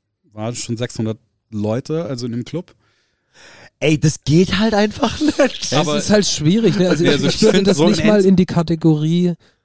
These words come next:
Speaker 3: äh, komplett unprofessionell einordnen. Das f-, ist nicht eindeutig genug dafür.
Speaker 2: Nein,
Speaker 3: Also
Speaker 2: das ist die Kategorie, du bist fehl am Platz.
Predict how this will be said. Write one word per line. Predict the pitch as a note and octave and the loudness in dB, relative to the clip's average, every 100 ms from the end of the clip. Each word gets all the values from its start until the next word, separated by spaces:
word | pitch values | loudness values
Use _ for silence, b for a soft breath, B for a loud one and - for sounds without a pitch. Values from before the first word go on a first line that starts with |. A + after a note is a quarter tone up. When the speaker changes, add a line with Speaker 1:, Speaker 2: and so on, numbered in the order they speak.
| - | -8
Speaker 3:
äh, | D#3 D3+ D3+ - | -4 -2 -2 -4
komplett | - D3 - D#3 | -6 -6 -4 -4
unprofessionell | - E3 - - - A2+ - A2 G#2+ G#2 | -4 -4 -4 -6 -4 -6 -6 -8 -8 -8
einordnen. | G#2 A2 A2 A#2+ - C#3 | -10 -8 -8 -8 -8 -10
Das | B2 - | -10 -14
f-, | A#2+ B2+ | -20 -18
ist | B2 B2+ - - - _ _ | -14 -12 -12 -14 -18 _ _
nicht | C#3+ D3+ - | -6 -6 -6
eindeutig | C#3+ D3+ C#3+ A#2+ A2 | -8 -6 -4 -4 -6
genug | - A2 A2 - | -10 -10 -10 -12
dafür. | G#2 - A#2 | -14 -8 -4
Speaker 2:
Nein, | B2+ | -2
Speaker 3:
Also | D3 | -2
Speaker 2:
das | C#3+ D3+ | -4 -6
ist | - | -12
die | |
Kategorie, | D3 D3+ C#3 B2+ C#3 | -8 -6 -4 -4 -4
du | C3+ | -4
bist | - - | -8 -8
fehl | - B2+ | -8 -8
am | F2+ | -10
Platz. | - D#2 - | -12 -16 -18